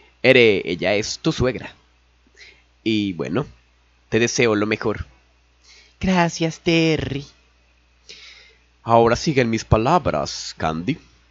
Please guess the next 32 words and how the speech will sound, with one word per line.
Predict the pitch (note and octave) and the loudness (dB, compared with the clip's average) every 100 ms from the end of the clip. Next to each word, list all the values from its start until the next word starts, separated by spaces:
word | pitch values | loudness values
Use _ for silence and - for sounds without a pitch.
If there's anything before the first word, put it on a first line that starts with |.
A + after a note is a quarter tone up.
| _ _ | _ _
Yo | E3 | -2
también | - E3+ E3 C#3 | 0 0 -2 -2
estoy | A2 - A#2 | -4 -4 -6
muy | A2+ | -6
contento | B2 A#2 B2+ G#2+ F#2+ G#2 | -6 -6 -4 -4 -4 -4
el | |
día | G2+ G2 | -4 -2
de | |
hoy | G2+ F#2 F2+ | -2 -2 -4
por | F2 F2 | -8 -10
ser | - F#2+ F2 | -4 -4 -4
tu | - | -8
cumpleaños. | F2 F2 F2 C#2+ C#2+ E2 D3+ - - _ _ - - - A2+ G2+ - | -8 -4 -2 -2 -6 -8 -10 -14 -18 _ _ -20 -20 -20 -20 -20 -10
Y | B2+ | -4
estaba | C3 - C3+ | -2 0 -2
guardando | C3 C3 B2 B2+ B2 | 2 0 0 -2 -2
la | B2 | -2
mejor | B2 B2+ | -2 -4
parte, | B2 D#3 D3 - | -2 -2 -2 -2
pero | G2 G2 | -4 -4
creo | - A#2 G2+ F2+ | 0 0 2 0
que | F#2 | -2
el | G#2 | -4
único | C3+ F3 | -4 -6
que | - E3 | -2 -2
va | |
a | C3 | -2
partir | B2+ B2 B2+ | -4 -4 -6
bizcocho | B2+ - - A#2+ - A2+ | -6 -6 -4 -2 -2 -8
aquí | - G#2+ G2+ G2+ _ _ - - _ | -8 -8 -8 -10 _ _ -20 -20 _
será | - - G#2 | -10 -2 -2
Terry, | F#2+ F#2 E2+ E2 A#2 | 0 0 0 -2 -6